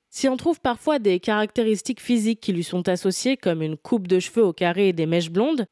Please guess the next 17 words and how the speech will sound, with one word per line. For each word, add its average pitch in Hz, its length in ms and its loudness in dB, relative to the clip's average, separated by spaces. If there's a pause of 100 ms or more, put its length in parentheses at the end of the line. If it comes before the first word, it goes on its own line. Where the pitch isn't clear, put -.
ce - 160 0
qui 226 180 -4
définit 240 400 2
vraiment 226 380 2
la 180 160 0
Karen, 196 560 0
c'est 202 160 -2
son 170 160 -6
comportement. 190 720 -2 (180)
Hautaine, 214 600 4
agressive, 196 960 0
mais 196 100 4
surtout, 269 480 2
les 254 160 4
Karen 208 400 -2
sont 202 200 -2
racistes 208 760 -2